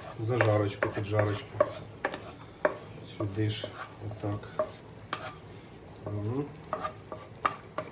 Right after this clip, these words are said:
Це мені клієнтка моя порекомендувала. Євгенія, якщо дивитесь,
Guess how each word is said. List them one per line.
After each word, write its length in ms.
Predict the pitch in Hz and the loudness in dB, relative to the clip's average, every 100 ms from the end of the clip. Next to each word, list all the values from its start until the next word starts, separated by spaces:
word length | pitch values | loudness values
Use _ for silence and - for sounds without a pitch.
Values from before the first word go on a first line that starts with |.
| - - - - - - - - - - | -8 -2 4 4 4 -4 -10 -6 -6 2
Це 120 | 117 | 6
мені 340 | 123 127 123 - - - - - - - - - - - - - | 8 8 6 4 -2 -6 -6 -12 -12 -12 -10 -10 -8 -8 -4 0
клієнтка 680 | 135 139 143 139 110 - | 4 8 10 10 8 6
моя 240 | 113 110 110 | 8 8 8
порекомендувала. 880 | 120 110 107 113 113 110 110 110 117 | 6 4 4 4 4 6 6 8 6
Євгенія, 440 | 127 139 147 143 | 6 10 12 12
якщо 320 | 131 123 - | 12 8 6
дивитесь, 600 | 143 147 143 143 127 - | 10 12 12 10 4 2